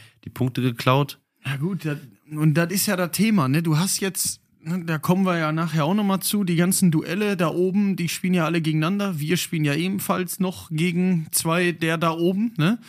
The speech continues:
Speaker 1: Exakt.
Speaker 2: So, und jetzt, jetzt guck dir mal ganz einfach mal, wir sollen ja eigentlich nicht auf andere gucken, aber in dem Fall sollten wir es doch mal tun, ja, mit, äh, Hertha B S C, wenn du dir mal das Restprogramm anschaust.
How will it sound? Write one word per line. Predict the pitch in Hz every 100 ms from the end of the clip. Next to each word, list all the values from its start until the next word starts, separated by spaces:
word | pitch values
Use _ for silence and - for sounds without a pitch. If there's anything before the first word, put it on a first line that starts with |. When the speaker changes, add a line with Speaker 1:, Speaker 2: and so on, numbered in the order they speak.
| - -
Speaker 1:
Exakt. | 92 - 113 -
Speaker 2:
So, | 147 165
und | 165
jetzt, | 160 160 - _
jetzt | 151 156
guck | - 208 -
dir | 185
mal | 170 160 - _ _ _ _ _ 165
ganz | 165 147
einfach | 147 208 196 160
mal, | 151 135
wir |
sollen | 127 156
ja | 180 160
eigentlich | 139 170 185 175 160
nicht | 175 165
auf | 151
andere | - 165 156 143
gucken, | - 208 196 156
aber | 135 139
in |
dem | 131 160
Fall | 165 170 151
sollten | 143 165 -
wir | 151
es | 139
doch | 170 190
mal | 160
tun, | 131 139 147 240 -
ja, | 135
mit, | 147 143 131 -
äh, | 143 135 131 127 - _ _ _
Hertha | - 147 147 147
B | 135 131
S | 123
C, | - 156
wenn | 156
du | 156
dir | 156 151
mal | 147
das | 139 131 160
Restprogramm | 202 - 185 151 135 123
anschaust. | - 120 - 107 104 -